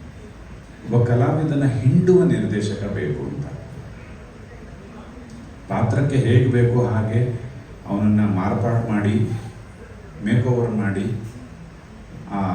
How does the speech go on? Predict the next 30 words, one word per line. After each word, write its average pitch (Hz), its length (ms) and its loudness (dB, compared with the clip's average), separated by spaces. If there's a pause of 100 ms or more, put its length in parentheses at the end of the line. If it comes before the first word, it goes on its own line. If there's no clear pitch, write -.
(840)
ಆ 104 60 -10
ಪಾತ್ರದ 123 540 2
ಒಳಗೆ 107 420 4
ಪರಕಾಯ - 400 4
ಪ್ರವೇಶ 117 360 4
ಮಾಡೋಕ್ಕೆ 110 640 2
ಏನೇನ್ 110 300 4
ಬೇಕೋ 107 200 4
ಅದನ್ನೆಲ್ಲ 98 520 2
ಹೇಳ್ಕೊಡುವಂಥ 107 640 4
ಒಬ್ಬ 95 240 0
ನಿರ್ದೇಶಕ 104 480 0
ನನಗೆ 85 300 -2
ಯಾವಾಗಲೂ 113 440 2
ಬೇಕು 92 320 2
ಅಂತ 87 120 -6
ನಾನು 85 420 -4 (240)
ಅಪೇಕ್ಷೆ 90 260 -4
ಪಡ್ತಾ - 320 -10
ಇದ್ದೆ. 85 280 -10 (1200)
ಬಹಳಷ್ಟು 135 380 4
ಸಿನಿಮಾಗಳು 127 420 4
ನನಗೆ 101 280 4
ಸಿಕ್ಕಿದ್ದಾರೆ, - 480 0
ಇಲ್ಲ - 220 -2
ಅಂತ 98 140 -2
ನಾನು 95 240 -2
ಹೇಳ್ತಾ 87 400 -4
ಇಲ್ಲ. - 80 -6 (840)
ಆದರೆ 135 560 2